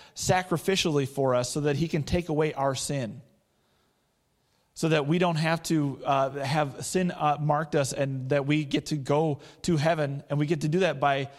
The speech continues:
having Jesus raised from the dead as well, so that we can bring him glory forever and ever and ever,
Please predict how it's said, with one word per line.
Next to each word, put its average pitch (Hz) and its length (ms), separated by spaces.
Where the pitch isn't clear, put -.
having 156 320
Jesus 156 360
raised 151 360
from 180 120
the 139 120
dead 143 340
as 131 200
well, 135 560
so 165 100
that 156 120
we 156 120
can 160 180
bring 156 180
him 151 220
glory 143 440
forever 143 520
and 131 180
ever 135 280
and 123 180
ever, 123 440